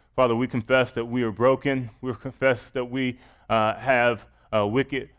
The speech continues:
hearts apart from your spirit doing something supernatural in our lives. And I pray and ask that you would, uh, grant us grace, that you would use me as your mouthpiece. Father, that you would guard me from error, and as I preach and as I teach your word, Father,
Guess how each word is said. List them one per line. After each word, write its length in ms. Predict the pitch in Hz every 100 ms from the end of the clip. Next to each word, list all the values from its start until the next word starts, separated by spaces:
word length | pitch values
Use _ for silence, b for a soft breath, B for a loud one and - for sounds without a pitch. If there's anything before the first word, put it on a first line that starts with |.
| _
hearts 380 | - 135 143 139
apart 340 | 123 127 135 -
from 140 | 113
your 140 | 131
spirit 540 | 117 - 135 143 147 110
doing 220 | 123 120
something 340 | - 127 123
supernatural 840 | 113 139 117 107 120 135 - 147 127
in 80 | 117
our 140 | 104
lives. 420 | 107 117 135 135
And 100 | 107
I 40 | 104
pray 300 | - 135 143
and 120 | 117
ask 480 | 120 131 131 - - b b -
that 220 | 107 110
you 200 | 113 135
would, 300 | 123 113 110 b -
uh, 80 |
grant 300 | 107 117 143
us 100 | 151
grace, 400 | - 120 139 131
that 240 | - 113 -
you 100 | 127
would 240 | 123 110
use 320 | 117 120 131
me 300 | 131 139 135 - _
as 160 | 117 107
your 100 | 110
mouthpiece. 680 | 110 113 - 120 117 - - _ _ _
Father, 160 | 127 123
that 140 | 117
you 120 | 139 135
would 100 | 110
guard 280 | 117 120
me 100 | 113
from 180 | 110 113
error, 220 | 113 117
and 160 | 117 110
as 140 | 107
I 240 | 110 110 107
preach 420 | - 127 127 -
and 100 | 107
as 120 | 98
I 80 | 101
teach 280 | - 113 -
your 120 | 107
word, 280 | 104 104 104
Father, 440 | 107 107 104 98